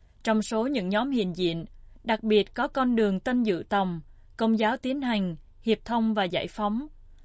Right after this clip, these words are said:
Cộng đoàn Công giáo Salom, các nhóm truyền giáo giáo xứ, Cộng đoàn Thánh Egidio,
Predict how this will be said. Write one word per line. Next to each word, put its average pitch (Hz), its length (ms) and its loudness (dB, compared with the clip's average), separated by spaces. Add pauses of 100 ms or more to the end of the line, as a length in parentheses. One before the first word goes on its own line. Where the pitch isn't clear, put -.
(200)
Cộng 208 180 4
đoàn 208 220 6
Công 226 240 0
giáo 226 200 0
Salom, 220 640 0 (480)
các 277 140 -2
nhóm 254 280 2
truyền 233 200 2
giáo 208 220 4
giáo 262 180 -2
xứ, 254 440 -2 (420)
Cộng 202 200 4
đoàn 208 240 4
Thánh 220 240 -2
Egidio, 214 840 0